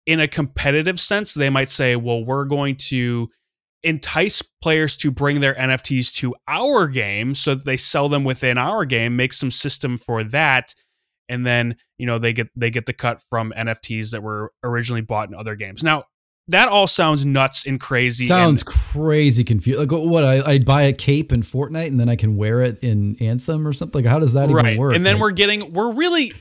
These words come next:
Speaker 1: he, the problem with this sort of thing is that you're starting to get away from gaming, and you're,
Speaker 2: Fun?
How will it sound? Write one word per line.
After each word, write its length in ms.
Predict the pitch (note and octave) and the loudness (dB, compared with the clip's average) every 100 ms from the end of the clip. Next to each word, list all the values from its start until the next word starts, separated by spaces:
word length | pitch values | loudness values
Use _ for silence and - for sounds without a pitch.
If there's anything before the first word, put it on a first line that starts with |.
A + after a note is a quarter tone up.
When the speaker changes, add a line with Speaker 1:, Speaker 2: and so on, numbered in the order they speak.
| _ G#3 | _ -14
Speaker 1:
he, 280 | - D4+ | -4 -4
the 180 | B3+ F#3 | -2 -4
problem 500 | F#3+ - C#4 D#4+ D#4+ | -4 -2 0 0 0
with 200 | A#3+ D3+ | -2 -2
this 160 | C#3+ C#3+ | -2 -2
sort 260 | - D#3+ | -2 -2
of 120 | D3 C3+ - | -2 -4 -4
thing 260 | C3+ B2+ | -2 -2
is 160 | A#2 A#2+ | -6 -8
that 140 | C3 | -6
you're 140 | B2 C3 | -6 -8
starting 440 | - F3 G3 F#3+ | -6 -8 -6 -6
to 80 | D3 | -4
get 180 | C3 C3 | -2 -2
away 340 | A2+ A2+ A#2+ | -2 -2 -2
from 560 | A#2 - G#2+ G2 F#2 - _ _ _ A#2+ | -4 -6 -6 -6 -12 -18 _ _ _ _
gaming, 440 | - B2+ C3+ A2 G2 | -4 0 0 -2 -2
and 160 | A#2 A#2+ | 2 4
you're, 140 | D3+ | 2
Speaker 2:
Fun? 80 | A#2+ | 0